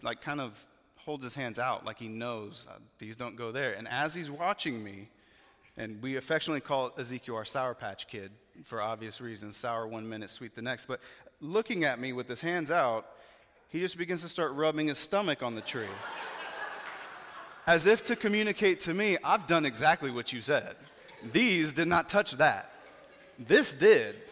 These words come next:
so I'm getting my way." And as comical as it is,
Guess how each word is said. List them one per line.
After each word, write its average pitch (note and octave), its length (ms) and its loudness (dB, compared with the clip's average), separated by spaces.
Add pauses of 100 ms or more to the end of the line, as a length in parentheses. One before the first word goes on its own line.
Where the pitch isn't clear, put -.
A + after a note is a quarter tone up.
(360)
so - 120 0
I'm F#3 120 4
getting D#3 360 4
my C3+ 200 2
way." G2+ 220 -8 (4000)
And D#3+ 120 0
as D3 120 2
comical F#3 540 0
as C3 120 0
it B2 120 -2
is, C3 720 -4